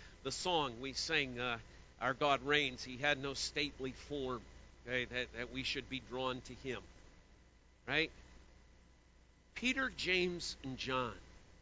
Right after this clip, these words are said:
are given the opportunity to look under the tent curtains. The Lord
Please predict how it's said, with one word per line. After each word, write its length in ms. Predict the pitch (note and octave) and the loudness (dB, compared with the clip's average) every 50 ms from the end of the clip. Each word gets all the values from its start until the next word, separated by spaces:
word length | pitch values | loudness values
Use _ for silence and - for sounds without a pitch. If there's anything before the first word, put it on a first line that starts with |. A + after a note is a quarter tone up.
| - - - - - - - - _ - - - - - - _ - - - | -20 -20 -20 -20 -20 -20 -20 -20 _ -20 -20 -20 -20 -20 -20 _ -16 -2 2
are 100 | C3+ C#3+ | 2 2
given 500 | C3 A#2+ - D3 F#3+ G#3 G#3 A#3 G#3+ G#3 | 2 2 2 4 6 6 6 6 4 4
the 200 | G3 G3 G3 F3+ - | 2 0 0 4 8
opportunity 920 | D#3 E3 E3+ - - D#3+ C#3+ - - - E3 D3 C#3+ C3+ B2 - - G#2+ F#2 - - - - - - - - - - - - - - - - - - - - - - - - - - - - - - - - - - - | 8 8 8 6 2 -6 -12 -10 -6 -4 -2 -2 -2 -2 -4 -6 -10 -14 -14 -16 -18 -20 -20 -20 -20 -20 -20 -20 -20 -20 -20 -20 -20 -20 -20 -20 -20 -20 -20 -20 -20 -20 -20 -20 -20 -20 -20 -20 -20 -20 -20 -20 -12 -8
to 60 | C3+ | -8
look 260 | B2+ C3 C#3+ E3+ E3 - - - - | -6 -4 -4 -6 -6 -8 -8 -4 0
under 340 | D#3 D#3+ D#3 C#3+ C3 C3+ A#2+ G#2 | 0 2 2 0 -2 -4 -4 -6
the 80 | A2+ | -8
tent 300 | A2+ - - - B2+ A2+ - - - - | -12 -10 -8 -8 -8 -8 -10 -14 -18 -18
curtains. 120 | G2+ F#2+ - - - - - - - - - - - - - - - - - - - - - - - - - - - - - - - - - - - - - - - - - - - - - - - - - - - - - - - - - - - - - - - - - - - - - - - - - - - - - - - - - - - - - - - - - | -18 -18 -18 -20 -20 -20 -20 -20 -20 -20 -20 -20 -20 -20 -20 -20 -20 -20 -20 -20 -20 -20 -20 -20 -20 -20 -20 -20 -20 -20 -20 -20 -20 -20 -20 -20 -20 -20 -20 -20 -20 -20 -20 -20 -20 -20 -20 -20 -20 -20 -20 -20 -20 -20 -20 -20 -20 -20 -20 -20 -20 -20 -20 -20 -20 -20 -20 -20 -20 -20 -20 -20 -20 -20 -20 -20 -20 -20 -20 -20 -20 -20 -20 -20 -20 -20 -20 -20 -20 -4 2
The 120 | - F#3 F3+ | 2 4 4
Lord 380 | F3 F#3 G#3 A#3+ C4 B3+ - | 6 8 10 10 10 10 8